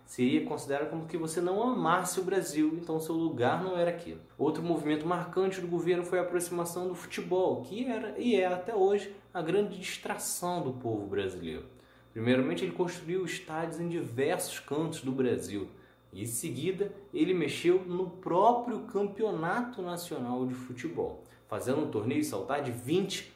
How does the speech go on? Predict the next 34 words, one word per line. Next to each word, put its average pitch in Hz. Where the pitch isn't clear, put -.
para 151
quarenta 160
clubes. 87
Esse 127
inchaço 151
chegou 131
a 147
ser 147
conhecido 156
como 160
"Se -
a 135
Arena 165
vai 202
mal, 175
mais 156
um 190
no 156
Nacional". 101
A 107
Arena 165
que 202
era 208
o 180
partido 170
militar. 156
E 220
esse -
aumento 131
de 98
clubes 131
ocorria 139
por 170
quê? 87